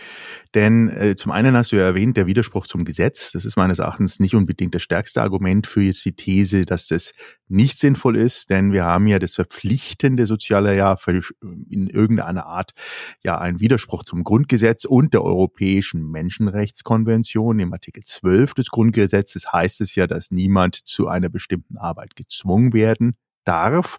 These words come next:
Und auch die Europäische Menschenrechtskonvention verbietet in dem Fall Zwangs- oder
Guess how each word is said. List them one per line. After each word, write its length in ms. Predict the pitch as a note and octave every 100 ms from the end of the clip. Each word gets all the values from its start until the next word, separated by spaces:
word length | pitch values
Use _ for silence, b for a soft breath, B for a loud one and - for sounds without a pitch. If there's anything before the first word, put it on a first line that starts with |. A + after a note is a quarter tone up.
| B B B B
Und 180 | G#2+ F#2
auch 180 | G2 -
die 100 | A#2
Europäische 640 | G2 F2+ - F#2+ G#2+ -
Menschenrechtskonvention 1120 | E2+ E2+ F2 E2 - - F2 F2 F2 E2+ E2
verbietet 560 | - F2 - F#2 G2+ -
in 100 | F#2
dem 140 | F#2
Fall 160 | - F2
Zwangs- 480 | - - E2 F#2+ -
oder 180 | F2+